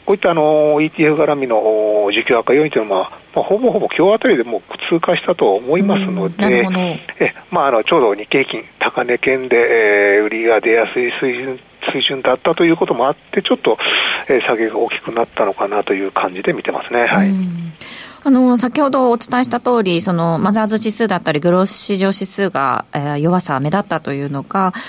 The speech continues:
Speaker 2: えっと、六五二六のソシオネクストですね。こちら、あの、昨日ストップ安水準で終えたという、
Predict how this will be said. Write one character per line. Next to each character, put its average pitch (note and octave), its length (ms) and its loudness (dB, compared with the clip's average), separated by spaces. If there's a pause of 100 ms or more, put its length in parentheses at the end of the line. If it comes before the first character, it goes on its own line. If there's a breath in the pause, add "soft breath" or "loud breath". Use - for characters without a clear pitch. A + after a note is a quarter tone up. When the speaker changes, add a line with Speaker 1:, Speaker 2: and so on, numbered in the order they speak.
(200 loud breath)
Speaker 2:
え E3 60 -4
っ D#3+ 40 -4
と、 D3+ 460 -2 (460)
六 F3 280 0
五 B3+ 140 2
二 A3+ 160 4
六 G#3 220 0
の D#3+ 160 0
ソ D#3 180 -6
シ - 180 -2
オ E4+ 140 0
ネ E4 140 -2
ク B3+ 180 -2
ス - 120 -12
ト D3+ 140 -4
で C#3 140 -4
す - 140 -8
ね。 E3+ 260 0
こ F3 60 -6
ち G3+ 200 -6
ら、 G3+ 400 0 (400)
あ E3 60 -6
の、 D#3 80 -4
昨 F3+ 160 -2
日 F#3+ 80 4
ス - 80 -6
ト A3+ 100 -2
ッ - 40 0
プ B3 160 0
安 A#3 280 0
水 G#3+ 300 2
準 B2 220 -6
で - 120 -2
終 C#3 160 0
え C#3 40 -4
た D3 160 -4
と D3 100 -6
い C#3+ 40 -2
う、 - 40 -16